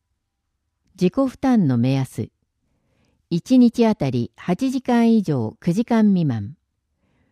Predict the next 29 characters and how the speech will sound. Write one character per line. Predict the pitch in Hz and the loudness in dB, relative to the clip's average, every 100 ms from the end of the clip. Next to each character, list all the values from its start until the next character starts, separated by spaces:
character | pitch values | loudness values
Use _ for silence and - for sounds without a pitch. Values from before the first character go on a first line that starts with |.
| _ - | _ 0
要 | 214 269 | 2 2
介 | - 262 233 | 0 0 0
護 | 139 120 | -2 -4
一、 | 110 - 120 - _ _ _ _ - | -4 -6 -8 -8 _ _ _ _ -2
七 | 170 233 | 2 2
百 | 269 226 156 | 0 -4 -4
十 | 139 226 202 | -2 0 2
四 | 139 117 | 0 -2
円。 | 110 101 156 - _ _ _ _ _ _ | -4 -8 -14 -20 _ _ _ _ _ _
要 | 196 254 | 2 4
介 | 254 262 247 | 2 -2 -2
護 | 170 127 | -2 -2
二、 | 120 123 - _ _ _ _ | 0 -2 -6 _ _ _ _
八 | - 180 - | -4 -4 -2
百 | 269 269 | -4 -2
四 | 262 262 226 | 0 2 2
十 | 143 127 | 0 -4
四 | 123 156 | -2 -2
円。 | 131 98 107 - _ _ _ _ _ _ _ | -2 -4 -10 -18 _ _ _ _ _ _ _
要 | 185 262 262 | 2 2 2
介 | 269 254 | -2 -2
護 | 190 120 | -2 -6
三、 | - 127 113 185 _ _ _ _ | -4 -4 -4 -8 _ _ _ _
九 | - 269 277 | -6 -2 -2
百 | - - | -2 -2
七 | 135 151 208 | -2 0 0
十 | 214 147 120 | 0 -2 -2
七 | 131 143 151 | -2 -2 -4
円。 | 104 104 | -6 -10